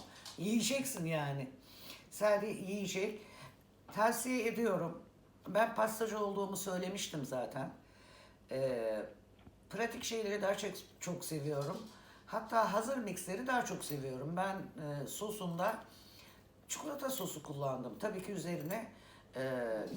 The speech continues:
yüz gram bitter çikolata koydum. İçinde de yüz gram bitter çikolata var. Hem kekinde hem üzerinde. E,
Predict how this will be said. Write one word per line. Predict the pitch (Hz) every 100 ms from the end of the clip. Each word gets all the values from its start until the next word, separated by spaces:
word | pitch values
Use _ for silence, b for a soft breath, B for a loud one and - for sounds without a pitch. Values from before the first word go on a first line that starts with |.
| 214
yüz | 262 -
gram | 190 190 240 - -
bitter | 226 - 202
çikolata | 202 - 202 196 -
koydum. | 160 135 127 -
İçinde | 170 202 262
de | 254
yüz | 196 139
gram | - 151 135
bitter | 123 127 117
çikolata | - 120 104 104
var. | 104 113 - B B B
Hem | 175 220
kekinde | 202 185 160 170 262
hem | 240 226
üzerinde. | 185 180 147 131 120 - B B B B B B B B -
E, | 151 147